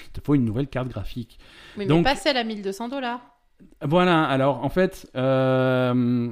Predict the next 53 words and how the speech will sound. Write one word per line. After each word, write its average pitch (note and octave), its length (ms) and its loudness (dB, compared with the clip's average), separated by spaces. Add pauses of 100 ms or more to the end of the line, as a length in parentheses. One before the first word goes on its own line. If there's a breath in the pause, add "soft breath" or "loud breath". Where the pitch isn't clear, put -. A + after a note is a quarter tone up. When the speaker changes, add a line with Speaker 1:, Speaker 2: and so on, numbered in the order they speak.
(140)
Speaker 1:
l'année, C#3+ 280 2
il D3 60 -6
y C#3+ 60 0
a - 20 -2
quelques E3 300 0
années, C#3 160 2
ils D3 100 2
avaient B2 140 2
sorti C#3 400 -2
une, A#2+ 360 4
une A2+ 200 -4
gamme A#2+ 260 0
de, G#2 480 -2
une G#2+ 140 -2
gamme A2 180 -2
de G#2+ 80 -2
GeForce, A2 500 -4
donc G2+ 140 -4
de G2 80 -4
cartes G2+ 220 -8
graphiques G2+ 240 -8
GeForce, G#2+ 560 -4 (160)
euh, G2 420 -2
surpuissantes, - 560 -2
c'était - 160 -8
les G2 100 -4
mille G#2 220 -4
quatre-vingts. A2 480 -4 (500 loud breath)
Donc G#2 300 -8
Speaker 2:
Mhm. B2+ 140 -12
Speaker 1:
le C#3+ 120 4
modèle D3+ 220 2
de E3 100 2
base, D#3+ 220 2
c'était - 260 -2
les C#3+ 120 2
mille C#3 160 2
quatre-vingts. G2+ 420 -4 (320 soft breath)
Un G#2 80 -10
petit - 100 -10
peu - 80 6
en - 60 6
dessous, C3 160 -2
t'avais C3 220 0
la A2 80 -4
mille A2 180 -4
soixante-dix, A2 640 -4
qui - 160 -12
Speaker 2:
Mhm. F#2+ 40 -10
Speaker 1:
était, G#2 180 -6
euh, F#2+ 340 -6
la G2 140 -10
version F2+ 760 -8